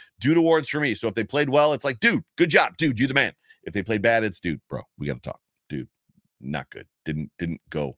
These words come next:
well at all." So my first Dude Award, Good Dude Award, is absolutely one hundred percent going to be Matt Milano. So Matt Milano had himself a game.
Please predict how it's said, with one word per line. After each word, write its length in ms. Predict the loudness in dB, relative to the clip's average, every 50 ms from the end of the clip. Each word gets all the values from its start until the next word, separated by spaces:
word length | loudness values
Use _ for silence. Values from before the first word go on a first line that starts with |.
| _ _
well 240 | -4 -4 -4 -6 -8 _ _ _ _
at 140 | -6 -6 -4
all." 200 | -6 -8 -10 -8 -2
So 140 | 0 0 2
my 140 | 2 0
first 460 | 0 2 2 2 2 0 -4 -8 -8 -2
Dude 380 | 0 0 2 2 0 0 -2 0
Award, 480 | 0 2 2 4 4 4 2 0 -2 -8 -14 -18 -20 -20 _ _ -2
Good 260 | 0 0 0 0 0
Dude 180 | 0 0 2 2
Award, 400 | 2 2 2 2 2 0 -2 -2
is 220 | -2 0 0 -2 -2 -2
absolutely 500 | 0 2 2 0 -2 -4 -6 -6 -4 -4
one 100 | -2 -2
hundred 140 | -2 -4 -4
percent 300 | -6 -6 -4 -4 -4 -4
going 160 | -2 -2 -2
to 60 | -2 0
be 220 | -2 -2 -2 -4
Matt 320 | -2 -2 0 0 0 -2 -4 _
Milano. 600 | -6 -4 -2 0 2 2 2 2 0 -4 -8 -14 _ -20 -20 -20 -20 -20 -20 _
So 120 | -6 -2
Matt 200 | 0 0 0 0
Milano 320 | 2 2 2 2 2 0 0
had 280 | 0 0 0 0 0
himself 420 | -2 -4 -6 -4 -2 -2 -2 0 -2
a 40 | -4
game. 400 | -2 -2 0 0 0 -2 -4